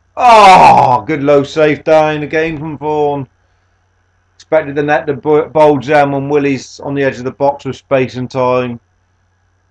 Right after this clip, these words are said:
Inside the box that time.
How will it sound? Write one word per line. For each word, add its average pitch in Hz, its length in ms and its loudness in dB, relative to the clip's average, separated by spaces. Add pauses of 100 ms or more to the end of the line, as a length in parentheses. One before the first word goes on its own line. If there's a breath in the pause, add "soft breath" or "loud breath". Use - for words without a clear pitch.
(640)
Inside 143 400 -4
the 131 100 -4
box 117 420 -4
that 143 240 -4
time. 123 360 -8